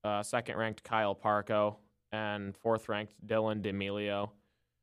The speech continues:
Uh, and Anthony Echemendia had a loss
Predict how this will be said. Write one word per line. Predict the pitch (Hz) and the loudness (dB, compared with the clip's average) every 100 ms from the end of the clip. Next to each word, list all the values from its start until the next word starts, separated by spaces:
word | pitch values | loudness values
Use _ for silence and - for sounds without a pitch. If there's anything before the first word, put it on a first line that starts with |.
| _ _ _ _ - | _ _ _ _ -8
Uh, | |
and | 101 101 95 90 113 - | -4 -2 -2 -2 -6 -4
Anthony | 120 113 117 113 | -4 -2 0 0
Echemendia | 110 120 110 101 104 107 104 104 | -2 -2 -2 -2 0 2 0 0
had | 107 101 | 0 0
a | |
loss | 98 98 98 - | 2 2 2 -2